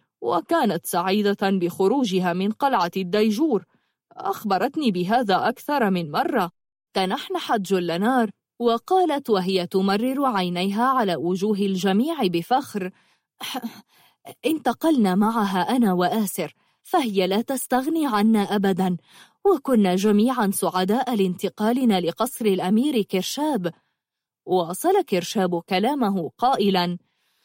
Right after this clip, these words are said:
"عشنا ننهل من السعادة نهلا، وأفاض الحب علينا فغرقنا في أنهاره."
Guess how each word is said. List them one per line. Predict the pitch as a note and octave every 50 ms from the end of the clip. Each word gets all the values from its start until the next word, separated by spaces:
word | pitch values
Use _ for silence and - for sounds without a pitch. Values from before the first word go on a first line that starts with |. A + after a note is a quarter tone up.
| _ _ _ _ _ -
"عشنا | - - - F4+ - - - G3 F3+ F3 E3+
ننهل | F3 F3 G#3 A#3 G3 G3 F#3 F3
من | E3+ E3+ F3+ F#3+ G3 F3
السعادة | E3 - - - E3+ A2+ E3 A3+ B3+ G#3 F#3+ F3+ F3 E3+ - G#3 G3+
نهلا، | A3 A#3 A3+ G3 G3 F#3+ F3+ F3 F3+ - _ _ - - - _ _ -
وأفاض | F#4 G4 F#4+ - - D4 C4+ - - B3+ C#4 D4+ C4+ A3
الحب | G3+ G#3 G3 - - A3+ A3 G3+ F#3+ F#3+
علينا | F3 D#3+ F3+ G3 A3 A#3+ C#4 C#4 A#3+ A3+ F#3+ E3 - - _ _ _ _
فغرقنا | - - G#4+ F#4 B3+ C4 C#4+ C#4 C#4 D#4 - - - A#3+ A3+ G3+ F#3+
في | F#3+ - A#3 A#3 G#3+ - A#3
أنهاره." | A3+ A3 F#3+ A3 C4+ E4 F4+ D4+ A3+ G3 F#3 F3+ F3+ E3+